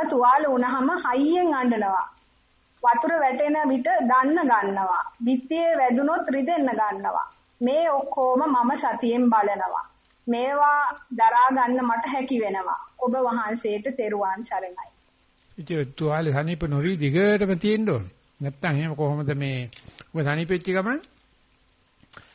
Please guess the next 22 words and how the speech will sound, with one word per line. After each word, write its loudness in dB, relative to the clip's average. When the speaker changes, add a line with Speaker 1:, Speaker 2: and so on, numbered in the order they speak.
Speaker 2:
නානකොට -4
අර 0
සාමාන්‍ය -4
වතුර -4
ගන්නව -4
දැනේ. -2
අර -2
ඔච්චර -6
සබන් -6
ගන්නකොට -6
මේ -10
මෙහෙමයි -4
වතුර -4
වැටෙනකොට -4
මෙහෙමයි -2
කියන -4
එක -4
නෑ. -4
ඉතින් -4
බුදුහාමුදුර -2
අපිට -4
කියනවා, -4